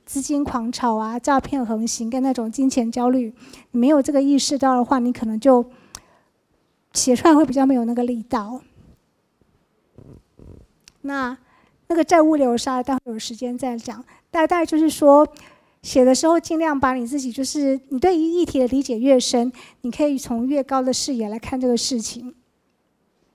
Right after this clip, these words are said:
然后还有一个就是你采访之前你要想问题，然后想问题这个，我不晓得大家会不会花很多时间，但是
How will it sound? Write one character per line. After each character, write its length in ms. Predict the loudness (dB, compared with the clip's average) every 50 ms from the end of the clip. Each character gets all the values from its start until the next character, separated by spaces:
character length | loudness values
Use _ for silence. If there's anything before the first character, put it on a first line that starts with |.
| _ _ _ _ _ _ _ _ _ _ _ _
然 120 | -8 -8 -4 0
后 340 | 2 4 4 4 4 2 -2 -8 -20 -20 -20 _ _ _
还 180 | -2 4 4 4
有 80 | 6
一 20 | 6
个 60 | 4
就 80 | 2
是 180 | 2 2 2 2
你 260 | 2 2 0 -2 -4 -6 _ _ _ _
采 220 | 2 4 4 4
访 180 | 4 2 -2 -2
之 140 | -4 -4
前 220 | -4 -2 -2 0 0
你 60 | 2
要 160 | 4 4 4
想 240 | 2 2 -2 -4 0
问 240 | 2 2 2 2 0
题， 220 | -4 -6 -8 -8
然 140 | -6 -2 0
后 200 | 0 0 0 -2 -6 _ -20 _ _ _ _
想 180 | 0 4 6 6
问 120 | 6 6 6
题 140 | 4 2
这 120 | 2 0 0
个， 260 | 0 2 2 0 -2 -4 _ _ _ _ _ _ _ _ _ _ _ _ _
我 80 | 0 2
不 80 | 4
晓 100 | 4 4
得 60 | 4
大 140 | 4 4 4
家 80 | 6 6
会 100 | 6 6
不 80 | 6
会 80 | 6 4
花 260 | 4 4 2 2 2
很 260 | 2 0 0 -2 2
多 200 | 8 10 10 10
时 300 | 10 6 2 -2 -2 -4
间， 340 | -4 -4 -2 -2 0 0 0
但 160 | 2 2 2
是 260 | 2 2 2 0 0